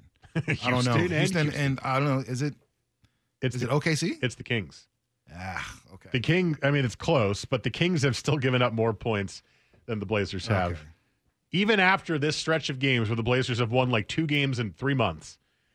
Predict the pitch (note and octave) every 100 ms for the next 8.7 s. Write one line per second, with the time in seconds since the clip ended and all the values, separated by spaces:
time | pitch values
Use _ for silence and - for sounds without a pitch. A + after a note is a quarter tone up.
0 | _ _ _ B2 A2+ - D3 - D#3 -
1 | C3+ A#2 A#2+ G#2 A#2 A#2 A#2+ G#2+ G#2+ G2+
2 | F2+ G2 - G2+ F#2 F2 - A#2+ G2+ F#2
3 | D#2+ - _ _ _ - F2+ D#2+ C2+ -
4 | _ _ - _ _ B2+ C#3 F#3 C4+ A3+
5 | F#3+ F#3+ - E3 D#3 C#3 C3+ B2+ - -
6 | _ _ _ _ _ _ _ _ _ -
7 | - A#2+ - G3 G#3 G#3 G3+ E3+ F#3 D3+
8 | E3 E3+ E3 E3+ E3+ -